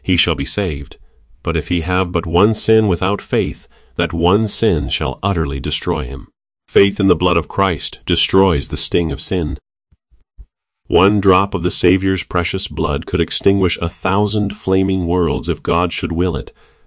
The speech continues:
much more put out the burning fears of your poor heart.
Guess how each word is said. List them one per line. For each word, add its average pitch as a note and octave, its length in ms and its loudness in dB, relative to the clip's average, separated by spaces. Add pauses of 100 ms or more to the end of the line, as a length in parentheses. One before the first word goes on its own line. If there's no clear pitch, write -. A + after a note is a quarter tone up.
(140)
much F#2+ 300 0
more F2+ 320 0
put E2+ 220 0
out D#2 240 -2
the - 80 -8
burning E2+ 340 0
fears D#2+ 420 -4
of C#2+ 120 -6
your C2+ 120 -6
poor F2 280 -4
heart. E2+ 340 -6